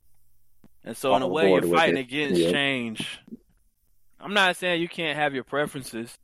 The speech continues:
Speaker 1: and I'm not saying you can't only choose one race to date, but, like, when
Speaker 2: Mm-hmm.
Speaker 1: you, when you push an agenda, because at the end of the day, that's what it is.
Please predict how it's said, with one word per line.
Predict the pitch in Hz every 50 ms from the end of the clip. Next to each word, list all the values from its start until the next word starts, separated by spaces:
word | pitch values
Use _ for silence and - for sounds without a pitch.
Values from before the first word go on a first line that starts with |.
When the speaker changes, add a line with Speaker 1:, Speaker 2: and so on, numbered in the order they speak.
| _ _ - 120
Speaker 1:
and | 123 123 127 123 123 120 117 - - _ _ - _ _ _ _ _ - _ _ _ _ _ _ _ _ _ _ _ _ _ _ _ _ _ - -
I'm | - 110 120 131
not | 135 135 127 -
saying | - 135 135 135 135 135
you | 135 -
can't | - 156 147 143 143 131 - - _ _ - - -
only | 131 139 143 139 139
choose | - - 143 139 151 127
one | 131 135 135 131
race | 135 135 135 131 131 - - - - - - - _ _ _ _ _ _ _ _ _ _ _
to | - 123
date, | 110 127 139 160 147 117 - - _ _ _ _ _ _ _ _
but, | 107 104 113 117 110 90
like, | 107 113 110 107 104 98 - - -
when | 92 87 85 80
Speaker 2:
Mm-hmm. | 80 82 80
Speaker 1:
you, | 78 - _ _ _ _ -
when | 117 120 120 120
you | 120 117 110
push | - - - 151 156 147 147 - - - - - _ _ _
an | 120 120 117
agenda, | 113 107 107 120 131 139 135 120 110 104
because | 107 107 - - 113 117
at | 113 107
the | 110
end | 113 113
of | 107 113
the | 107
day, | 107
that's | 113 110 107 - -
what | 104 101
it | 98 101
is. | 107 123 131 123 110 - -